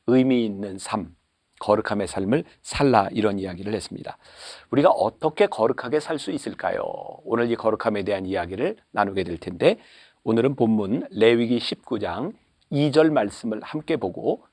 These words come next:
말씀을 나누도록 하겠습니다. 아, 제가 봉독하겠습니다. 레위기 십구 장 이 절. "너는 이스라엘 자손의 온 회중에게 말하여 이르라. 너희는 거룩하라. 이는 나 여호와 너의 하나님이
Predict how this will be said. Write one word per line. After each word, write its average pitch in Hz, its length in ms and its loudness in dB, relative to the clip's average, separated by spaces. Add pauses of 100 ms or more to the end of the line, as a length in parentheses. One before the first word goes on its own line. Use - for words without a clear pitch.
말씀을 98 360 -4
나누도록 90 480 -8
하겠습니다. - 480 -14 (640)
아, 98 160 -6
제가 131 220 8
봉독하겠습니다. 107 840 0
레위기 117 320 4
십구 - 260 -4
장 110 140 0
이 98 140 -8
절. 120 340 -6 (1160)
"너는 151 320 8
이스라엘 151 480 6
자손의 139 420 4
온 127 220 2
회중에게 123 540 2
말하여 104 440 2
이르라. 98 580 -2 (120)
너희는 123 340 4
거룩하라. 95 720 -2
이는 135 300 0
나 127 240 8
여호와 107 460 4 (280)
너의 104 240 8
하나님이 117 640 -2